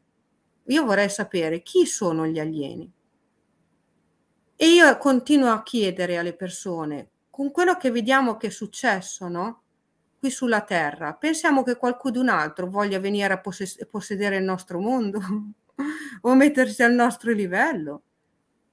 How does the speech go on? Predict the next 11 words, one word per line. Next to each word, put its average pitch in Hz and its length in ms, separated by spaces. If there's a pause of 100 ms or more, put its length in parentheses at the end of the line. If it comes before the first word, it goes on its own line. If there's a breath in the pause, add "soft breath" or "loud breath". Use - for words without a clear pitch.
(300)
Pensate 302 540
realmente 254 1000
che 220 140
qualcuno 226 680
sia 208 220
più 226 220
cattivo 208 580
di 180 100
un 214 120
essere 247 360
umano? 170 580